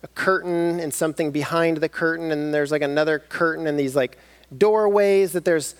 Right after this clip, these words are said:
something behind 'em, and the host says, "Behind one curtain is a grand prize, and behind another curtain is disappointment. Pick a prize,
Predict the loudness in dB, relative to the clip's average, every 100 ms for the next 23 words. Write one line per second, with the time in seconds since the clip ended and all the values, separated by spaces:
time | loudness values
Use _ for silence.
0 | -8 -2 0 2 0 2 0 2 2 4
1 | 2 4 2 2 0 0 2 4 4 0
2 | -4 -12 -20 _ _ _ 0 2 2 2
3 | 2 2 0 0 0 2 0 0 0 2
4 | 2 0 2 4 4 2 0 -2 -4 -10
5 | -18 0 2 4 4 4 4 4 0 0
6 | 0 0 2 0 0 -8 _ _ _ -2
7 | 0 0 0 0 2 0 0 -8 _ -20
8 | -20 _ _ _ _ _ _ _ _ _
9 | -2 0 0 2 4 4 0 -4 -10